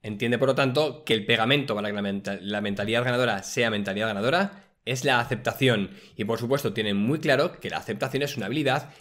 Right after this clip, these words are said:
que se puede trabajar y desarrollar, así que diariamente dedican tiempo a ello. Es por todo esto que la mentalidad ganadora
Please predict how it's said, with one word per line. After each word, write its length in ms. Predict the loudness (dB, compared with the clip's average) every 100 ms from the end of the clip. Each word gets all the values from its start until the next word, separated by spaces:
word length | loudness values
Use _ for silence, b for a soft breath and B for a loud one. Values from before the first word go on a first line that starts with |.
| B
que 100 | -10
se 100 | -8
puede 220 | 2 2
trabajar 560 | 2 -2 -2 0 0 -2
y 100 | 0
desarrollar, 760 | 0 2 0 4 4 4 0 B B
así 240 | -10 -8 -6
que 100 | -4
diariamente 520 | 2 2 4 2 0
dedican 440 | 0 -2 -2 -4
tiempo 300 | -2 -2 -2
a 60 | -2
ello. 200 | -4 -10 -16 _ _ _ -6
Es 120 | -6
por 180 | -2 0
todo 200 | 4 6
esto 220 | 6 4
que 80 | 4
la 80 | 4
mentalidad 360 | 4 2 4 4
ganadora 600 | 4 6 6 6 2